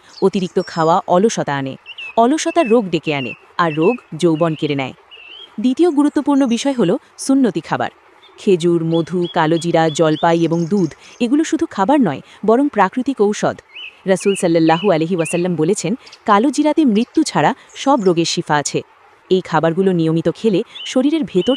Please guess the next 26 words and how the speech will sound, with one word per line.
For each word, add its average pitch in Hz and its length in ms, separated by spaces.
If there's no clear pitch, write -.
থেকে 285 180
শক্তি 190 300
তৈরি 151 240
হয়, 147 200
আলাদা 170 320
কোনো 262 200
কেমিক্যাল 190 440
ঔষধের 233 340
প্রয়োজন 160 340
হয় 151 140
না। 135 140
আজকের 170 360
যুগে 214 240
মানুষ 185 360
ঔষধের 185 420
পেছনে 160 320
দৌড়ায়, 139 300
কিন্তু 285 180
সুন্নতকে 254 540
ভুলে 151 220
যায়। 123 160
তৃতীয় 294 300
উপায় 240 260
হল 180 220
পরিমিত 226 380
ঘুম 202 320